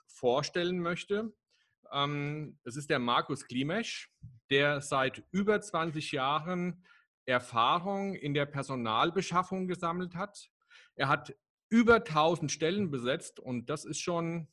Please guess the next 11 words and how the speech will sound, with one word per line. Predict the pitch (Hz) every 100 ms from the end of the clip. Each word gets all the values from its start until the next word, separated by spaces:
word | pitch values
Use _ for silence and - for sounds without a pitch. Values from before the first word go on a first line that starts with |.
| _ -
ja, | 117 180
eine | 214 165 151 143 147 143 _ _ _ _ _
wahnsinnige | 98 113 151 185 180 160 135
Leistung. | 110 120 139 180 180 202 196 _ - - _
Ähm, | - 139 147 -
er | 135 120
war | 131 147
unterwegs | 160 156 123 151 170 -
im | - 147 143
Projektmanagement, | - 120 139 - 175 180 180 190 185 190 - - - _ _
hat | 107 131 135